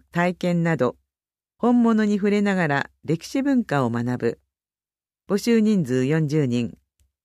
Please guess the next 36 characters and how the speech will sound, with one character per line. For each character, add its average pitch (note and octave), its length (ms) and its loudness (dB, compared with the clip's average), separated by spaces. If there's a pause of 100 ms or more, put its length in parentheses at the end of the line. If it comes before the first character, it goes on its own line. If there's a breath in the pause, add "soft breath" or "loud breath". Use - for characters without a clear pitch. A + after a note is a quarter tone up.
(1200)
台 B3 200 0
東 A3+ 380 0
科 A3 180 -2
学 A3 260 -4
ク G3+ 140 -2
ラ D3+ 120 2
ブ C3 260 0 (380)
探 F3 240 -2 (140)
究。 C3 340 -2 (960)
小 C#4 240 2
学 B3+ 260 -2
四 B3 120 4
年 B3 200 4
生 F3 200 0
か D3+ 140 -2
ら C3+ 100 0
中 E3+ 240 -2
学 E3 220 -4
生、 B2+ 360 -2 (720)
第 B3 300 0
二、 A#3+ 120 2
第 A3 260 0
四 G#3 200 0
土 G3 140 0
曜 G3 260 2
日 C#3 240 -4 (100)
午 G3+ 140 -2
後 G#3 140 -2
二 A3+ 160 4
時 G3+ 120 -2
か C#3 140 -2
ら B2+ 140 -2
四 C#3 160 -2
時。 A#2 220 -4 (1200)
物 F#3+ 280 0
理、 C3+ 220 -2